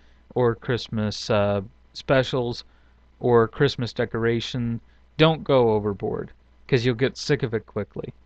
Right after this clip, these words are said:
If you go overboard on the Christmas decorations, it'll look cheesy. If you go overboard on the Christmas food,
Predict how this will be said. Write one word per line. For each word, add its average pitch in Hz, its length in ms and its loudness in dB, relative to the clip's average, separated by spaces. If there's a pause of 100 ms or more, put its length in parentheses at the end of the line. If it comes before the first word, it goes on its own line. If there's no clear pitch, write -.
(100)
If - 80 -18
you 135 60 -6
go 151 180 6
overboard 135 440 0
on 117 100 0
the 117 80 -6
Christmas 151 400 -4
decorations, 123 720 -4
it'll 110 180 2
look 107 140 -2
cheesy. - 480 -10
If 127 140 -8
you 120 60 -6
go 123 260 2
overboard 117 600 0
on 113 180 0
the 110 80 -2
Christmas - 440 -6
food, 143 420 0